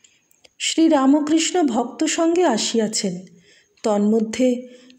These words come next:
বলরামের পিতা ও অধরের বন্ধু, অবসরপ্রাপ্ত স্কুল ইন্সপেক্টর সারদাবাবু আসিয়াছেন। অধর প্রতিবেশী ও আত্মীয়দের পূজা উপলক্ষে নিমন্ত্রণ করিয়াছেন,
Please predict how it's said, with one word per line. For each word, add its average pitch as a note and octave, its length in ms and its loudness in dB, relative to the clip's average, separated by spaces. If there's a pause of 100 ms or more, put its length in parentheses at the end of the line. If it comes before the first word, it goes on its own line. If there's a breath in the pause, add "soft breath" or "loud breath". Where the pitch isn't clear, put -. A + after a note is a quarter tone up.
বলরামের B3+ 600 2 (100)
পিতা C#4+ 460 0
ও A#3+ 260 0
অধরের A3 560 0
বন্ধু, G#3 600 0 (440 loud breath)
অবসরপ্রাপ্ত D4+ 960 0
স্কুল D4+ 460 0
ইন্সপেক্টর C#4 680 0
সারদাবাবু A3+ 840 0
আসিয়াছেন। F3+ 720 -4 (1160 soft breath)
অধর B3 480 0
প্রতিবেশী D#4+ 680 2
ও E4+ 60 4
আত্মীয়দের D4+ 640 0 (120)
পূজা C4 300 2
উপলক্ষে D#4 560 0
নিমন্ত্রণ B3 640 0
করিয়াছেন, F#3 680 -2